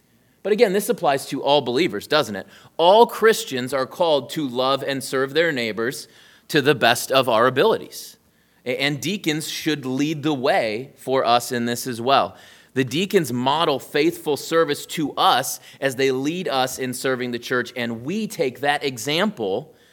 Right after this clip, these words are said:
to the world. All Christians follow the pattern of Christ, which is a pattern of self-sacrificial servant leadership. And deacons lead us in that example.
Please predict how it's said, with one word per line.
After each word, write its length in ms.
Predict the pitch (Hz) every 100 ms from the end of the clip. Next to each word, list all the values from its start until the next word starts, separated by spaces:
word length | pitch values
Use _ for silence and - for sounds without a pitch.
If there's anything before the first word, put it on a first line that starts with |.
| _ -
to 260 | - 202
the 100 | 139
world. 540 | 131 127 156 113 - - _ _ _ _ _ _ _ _
All 260 | - 170 202
Christians 720 | - 208 202 - 135 120 127 - -
follow 380 | - 151 165 156
the 120 | 139
pattern 480 | - 139 151 170 175
of 220 | 151 -
Christ, 720 | - 165 143 90 - - - _ _
which 180 | - 135
is 120 | 160
a 60 | 131
pattern 420 | 117 151 147 151
of 180 | 135 107 - -
self-sacrificial 1700 | - - 151 175 185 - - 147 143 139 127 156 156 - 131 113 - -
servant 680 | - 143 131 120 123 110 _ -
leadership. 680 | 113 107 90 - 85 - _ _ _ _ _ _ _ _ _ _ _ _ -
And 240 | 123 117
deacons 580 | 107 151 160 123 104 -
lead 320 | 110 123 127
us 260 | 107 92 -
in 180 | 104 101
that 180 | 98 92
example. 560 | 87 90 80 69 53